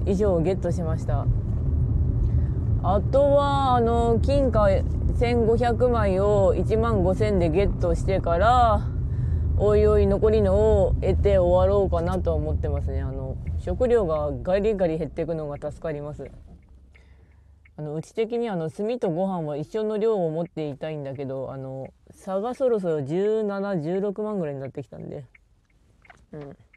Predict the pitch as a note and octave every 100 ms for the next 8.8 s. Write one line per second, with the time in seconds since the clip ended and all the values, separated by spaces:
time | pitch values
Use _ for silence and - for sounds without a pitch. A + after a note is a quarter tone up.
0 | _ _ _ _ _ _ _ _ _ _
1 | _ _ _ E3 D#3 G#3 A3 B3+ A#3 A3+
2 | A3 G#3+ G#3+ G#3+ G#3 G#3 F#3+ F3+ E3+ E3+
3 | E3+ D#3+ - _ _ _ F3 F3+ G#3 G3
4 | G#3+ G#3+ G3+ F#3 G#3 G#3+ A#3 G3+ F3 F#3+
5 | G3 G3+ D#3+ D3+ D#3 E3 D#3+ C#3+ C#3 -
6 | _ - - - _ - D3 C#3+ C#3+ C#3+
7 | C#3+ F#3 G3 A3 G#3+ G#3+ G#3 G#3 G3+ G#3+
8 | G3 D#3+ D3 C#3 D#3 E3 F3